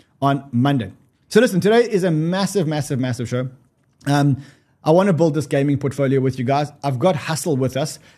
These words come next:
Uh, we're going to build the ultimate gaming portfolio. But before that, I need to just remind you guys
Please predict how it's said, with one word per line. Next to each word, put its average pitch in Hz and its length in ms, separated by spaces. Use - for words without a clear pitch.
Uh, 135 400
we're 147 160
going 165 360
to 175 140
build 156 360
the 131 220
ultimate 170 420
gaming 143 380
portfolio. 139 760
But 156 120
before 185 240
that, 180 120
I - 20
need 165 140
to 139 60
just 151 200
remind 131 300
you 135 80
guys 127 240